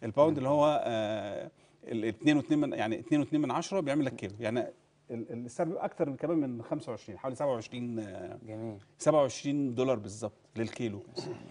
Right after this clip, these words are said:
Speaker 1: احنا لما عاملين الدراسه بتاعتنا، مش هقول لك انا هبيعه ب، بسبعة وعشرين دولار، لا، انا هبيع بسعر الجمله، خليها بس مية جنيه. فلما النخله الواحده بتطلع خمسة كيلو، معناها ان انت في اخر السنه الرابعه هيدخل لك تلاتين ألف جنيه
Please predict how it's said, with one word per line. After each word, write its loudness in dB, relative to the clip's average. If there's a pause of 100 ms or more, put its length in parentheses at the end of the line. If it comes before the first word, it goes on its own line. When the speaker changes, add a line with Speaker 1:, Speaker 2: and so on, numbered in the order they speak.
(140)
Speaker 1:
احنا 8
لما 4 (140)
عاملين 10
الدراسه 2
بتاعتنا، 0 (240)
مش -2
هقول 6
لك 2
انا 0
هبيعه 6
ب، -2
بسبعة 2
وعشرين 0
دولار، 2 (380)
لا، 8
انا 4
هبيع 6
بسعر 0
الجمله، 4 (160)
خليها 2
بس 0
مية 4
جنيه. 0 (320)
فلما 2
النخله 4
الواحده 0
بتطلع 0
خمسة -2
كيلو، 0 (420)
معناها 0
ان 0
انت -4
في -10
اخر -2 (420)
السنه 4
الرابعه 6 (440)
هيدخل 2
لك 0
تلاتين 2
ألف 0
جنيه 0